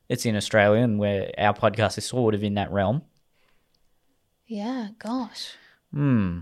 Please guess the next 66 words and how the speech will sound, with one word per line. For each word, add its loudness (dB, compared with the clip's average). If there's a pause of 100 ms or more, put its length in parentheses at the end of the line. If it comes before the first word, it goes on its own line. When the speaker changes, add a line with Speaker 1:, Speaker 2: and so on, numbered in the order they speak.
(100)
Speaker 2:
No, 0
I'm 2
sad 0
now. -6 (260)
<laughs> -4 (520)
Speaker 1:
Oh, 6
sorry, 10
I 12
didn't 10
mean 6
to 6
make 6
you 6
sad. 8
Speaker 2:
<laughs> -4 (240)
No, 6 (320)
no, 6
it's 0
okay. 0 (300)
But, 8
um, 4
I 6
guess 4
that 4
kinda 4
comes 2
down 2
to -2
one 0
of 0
those 0
things -4
as -2
well, 4
like, 2
in, -4
in -4
relation 2
to 2
what 4
we're 2
talking -2
about 2
is 0
everything 2
is 0
subjective 0
and -4
people 0
are -2
gonna 0
have -2
torn -2
opinions -6
on -4
everything. -4
So -4
Speaker 1:
Exactly. 6
So 0
it 2
is 4
related 6
to -6
the -2
toxic 0
Speaker 2:
Yeah, 8